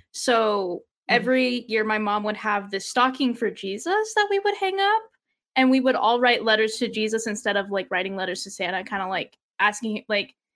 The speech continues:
Speaker 1: thanking him for this year and then talking about, like, what we wanted to see him do in the new year. And then my mom actually has all these letters, like, saved. I need to go find my box of them.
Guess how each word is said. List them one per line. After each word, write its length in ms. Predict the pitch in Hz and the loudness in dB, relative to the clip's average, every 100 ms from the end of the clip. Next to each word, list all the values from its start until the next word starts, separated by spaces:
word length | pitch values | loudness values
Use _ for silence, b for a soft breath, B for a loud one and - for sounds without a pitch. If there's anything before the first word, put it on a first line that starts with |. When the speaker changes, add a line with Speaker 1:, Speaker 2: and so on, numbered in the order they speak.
| _ - | _ 2
Speaker 1:
thanking 300 | 277 285 285 | 2 4 4
him 160 | 277 | 2
for 160 | 262 240 | 2 2
this 260 | 233 233 | 2 0
year 260 | 247 233 233 | 0 2 0
and 120 | - 208 | -2 -4
then 140 | 202 | -4
talking 440 | 220 208 208 208 | -2 -2 -2 -6
about, 200 | 202 196 | -2 -2
like, 100 | 190 | -2
what 100 | 180 | -4
we 40 | 190 | -4
wanted 160 | 196 | -4
to 80 | 190 | -6
see 140 | 208 202 | -6 -6
him 120 | 196 | -4
do 120 | 190 | -6
in 80 | 185 | -6
the 80 | 185 | -6
new 180 | 190 202 | -4 -2
year. 360 | 208 220 220 | 0 0 0
And 160 | - 202 | -2 -4
then 140 | 202 | -4
my 80 | 196 | -2
mom 160 | 208 220 | -2 4
actually 280 | 269 294 226 | 2 2 2
has 200 | 226 233 | 4 4
all 80 | 214 | 0
these 220 | 190 175 | -2 -6
letters, 260 | 170 196 | -6 -6
like, 180 | 196 147 | -8 -12
saved. 300 | - 175 190 - | -8 -6 -6 -2
I 60 | |
need 80 | 226 | -2
to 40 | 226 | 0
go 100 | 214 | -2
find 260 | 214 202 214 | -2 -4 -2
my 140 | 208 | -4
box 320 | 220 147 - | -2 -4 -4
of 120 | - | -12
them. 240 | - - | -6 -8